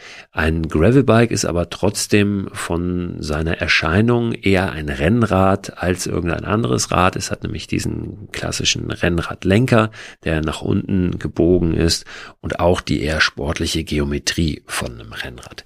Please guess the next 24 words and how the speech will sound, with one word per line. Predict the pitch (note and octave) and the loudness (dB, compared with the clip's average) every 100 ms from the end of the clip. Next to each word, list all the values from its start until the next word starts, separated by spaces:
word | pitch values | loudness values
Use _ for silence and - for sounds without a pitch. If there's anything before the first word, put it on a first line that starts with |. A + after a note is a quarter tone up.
| - - | -14 -6
Das | - F2+ - | 0 2 4
war | F2+ E2+ E2 - - | 4 4 4 0 -6
meine | C#2 C#2 D#2+ D#2 C2 | -4 -2 0 -2 0
Wahl, | D#2+ A#2 B2+ E2+ | 2 4 2 2
weil | E2+ A#2+ - | 2 2 2
ich | A#2+ - - - | -2 -2 -8 -6
sportlich | - F2+ G2+ G#2+ G2 F#2+ - - | -2 2 4 4 2 0 -2 -10
und | - D#2 D2+ | -6 -4 -4
zügig | - G2+ G2 F2 - | -2 0 2 0 -2
unterwegs | F2 D#2 C#2+ F2 C#3+ - - | -8 -8 0 0 0 0 0
sein | G2+ A#2+ A#2 - | 2 0 -2 -8
wollte, | F#2+ F2 A2+ - C#3+ C#3 - - - - _ | 0 2 2 2 -2 -4 -10 -20 -20 -20 _
weil | - F2+ E2 | 2 4 4
ich | F2 - | 0 -2
aber | E2 E2 E2 - | -2 2 2 2
auch | D#2+ E2+ | 0 0
die | - - | -2 -6
Option | - - - C#2 C#2 | -6 -4 -4 -2 -4
haben | C#2 C2+ C2+ C2 | -6 -8 -8 -2
wollte | C2 F2 F2+ | 2 2 2
und | D2+ C#2 | -2 -2
die | D#2+ | -4
brauchst | D#2 C#2+ E2 A#2 - - | -2 2 4 4 2 -4
du | C#2+ | -8